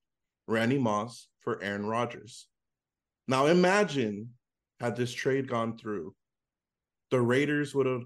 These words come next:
would not have used the number one overall pick on Jamarcus Russell. Instead, they probably would have used it on Calvin Johnson. And Megatron and Aaron Rodgers would have been the nastiest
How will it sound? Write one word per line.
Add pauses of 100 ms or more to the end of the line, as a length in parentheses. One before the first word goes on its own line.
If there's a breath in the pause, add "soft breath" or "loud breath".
would
not
have
used
the
number
one
overall
pick (200)
on
Jamarcus
Russell. (600)
Instead,
they
probably
would
have
used
it
on
Calvin
Johnson. (800)
And
Megatron
and
Aaron
Rodgers
would
have
been
the
nastiest